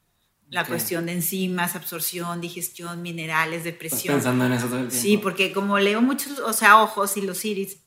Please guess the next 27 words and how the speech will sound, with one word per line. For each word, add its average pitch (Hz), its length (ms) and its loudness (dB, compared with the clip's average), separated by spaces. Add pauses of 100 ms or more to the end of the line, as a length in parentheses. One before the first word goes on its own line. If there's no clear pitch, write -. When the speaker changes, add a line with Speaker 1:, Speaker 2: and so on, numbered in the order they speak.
Speaker 1:
es 190 120 4
mucho 208 240 4
problema 185 320 2
digestivo. 170 720 -8 (220)
Entonces - 300 -14
yo 165 120 -10
combinamos, 180 560 0
no 185 160 -6
combinamos, 180 580 -6
quitamos, 175 520 -6
o - 40 -16
sea, 160 240 -2
eso 170 260 -6
me, 208 400 -2
como 170 220 -18
que 175 120 -14
ahí 175 200 -10
me, 185 280 -10
me 190 100 -4
entretengo 170 400 -8
bastante. 170 540 -6 (220)
<laughs> - 280 -2
Speaker 2:
Muy 120 180 -4
bien. 117 400 -2 (540)
¿Qué 156 100 0
es 170 160 4
algo 196 720 4